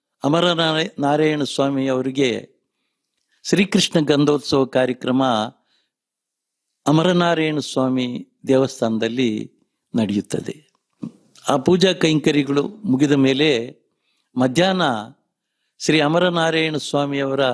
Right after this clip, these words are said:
ಬ್ರಹ್ಮರಥೋತ್ಸವ, ಅದು ಅನಾದಿ ಕಾಲದಿಂದಲೂ ಕೂಡ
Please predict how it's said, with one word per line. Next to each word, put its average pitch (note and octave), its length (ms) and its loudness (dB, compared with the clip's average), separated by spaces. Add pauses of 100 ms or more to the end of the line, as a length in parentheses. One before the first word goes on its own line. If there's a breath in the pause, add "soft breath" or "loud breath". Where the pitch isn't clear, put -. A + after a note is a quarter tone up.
(540)
ಬ್ರಹ್ಮರಥೋತ್ಸವ, C#3 1200 0 (420)
ಅದು F3 420 0
ಅನಾದಿ D#3 560 0
ಕಾಲದಿಂದಲೂ D3+ 720 -2
ಕೂಡ D3 220 -2